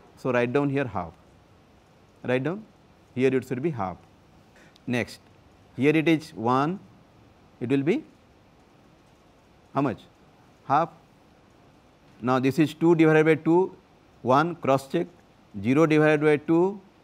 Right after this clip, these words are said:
zero cross check, zero divided by two, zero cross check, one divided by two, half, write down half here, and here it is thirty,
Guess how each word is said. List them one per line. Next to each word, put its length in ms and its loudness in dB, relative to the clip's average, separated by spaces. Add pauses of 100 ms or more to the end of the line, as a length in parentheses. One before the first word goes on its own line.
(140)
zero 460 2 (500)
cross 240 -2
check, 220 -2 (680)
zero 220 2
divided 320 4
by 120 4
two, 400 0 (420)
zero 420 2
cross 320 -2
check, 200 0 (500)
one 340 0
divided 340 2
by 140 2
two, 340 0 (960)
half, 280 0 (1000)
write 200 0
down 240 -4 (120)
half 220 -4
here, 240 -6 (920)
and 160 -2
here 160 4
it 100 2
is 80 2
thirty, 640 2